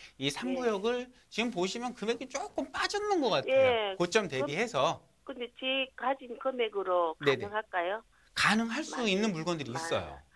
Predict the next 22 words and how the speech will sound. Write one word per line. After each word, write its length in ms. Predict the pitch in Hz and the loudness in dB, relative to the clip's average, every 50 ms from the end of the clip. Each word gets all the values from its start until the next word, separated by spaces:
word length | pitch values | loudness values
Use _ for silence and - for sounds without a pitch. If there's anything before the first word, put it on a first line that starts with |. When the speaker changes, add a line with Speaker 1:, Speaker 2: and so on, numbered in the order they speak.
| - - - | -10 -8 -8
Speaker 1:
있더라고요. 540 | 180 - - 196 156 113 - 151 151 147 | -2 2 4 4 4 2 0 -4 -8 -10
Speaker 2:
아, 340 | 151 151 151 147 147 151 147 - | -10 -12 -12 -14 -14 -14 -14 -12
예. 340 | - - 160 165 165 165 165 160 | -8 -6 -4 -2 0 0 0 0
Speaker 1:
그리고 420 | 156 160 165 190 202 202 196 - - - - - - - | 0 2 4 4 2 2 0 -6 -16 -20 -20 -20 -6 0
이 100 | 165 185 | 0 2
삼 280 | - - 269 285 294 277 | 2 4 4 2 4 4
구역, 360 | 294 285 247 185 147 131 - - _ - | 2 2 2 2 0 -2 -6 -10 _ 2
각 180 | - 202 202 | 2 2 2
구역마다 680 | - - - 214 254 277 277 269 247 214 202 208 202 208 | 0 -2 2 4 4 4 4 2 2 2 2 2 0 0
개별적으로 800 | - - 180 202 226 233 226 - - 196 180 175 180 180 180 175 | -2 0 4 4 4 4 2 -2 -4 -4 -2 -2 -4 -4 -4 -4
조금 640 | 175 165 165 165 - - _ - 175 170 147 120 - | -2 -2 -2 -2 -4 -6 _ -2 0 0 0 -2 -4
특징을 420 | - - - - - 320 285 277 247 | -6 -10 -8 -2 0 2 2 2 2
가지고 360 | 139 131 123 151 156 160 151 | 0 0 0 0 2 2 2
있는데 380 | 120 110 113 135 196 185 127 - - - - | 2 0 2 4 4 4 4 2 -4 -10 -6
삼 240 | - - 277 294 311 | 0 4 4 4 6
구역 220 | 311 311 294 311 | 6 4 4 4
Speaker 2:
네네. 100 | 269 226 | 2 0
Speaker 1:
같은 140 | - 208 196 | 0 0 -2
경우는 400 | 185 185 180 180 185 196 208 208 | 0 0 0 0 0 0 0 0
세대 300 | 202 - 277 285 294 294 | 0 0 0 0 0 -2
수도 360 | 294 - - 220 - 208 - | -2 -6 -10 -10 -8 -8 -8
크면서 840 | - - - 269 262 262 254 247 240 240 233 277 277 294 294 320 - | -8 -4 -2 0 2 2 2 0 0 0 4 6 6 6 4 2 -2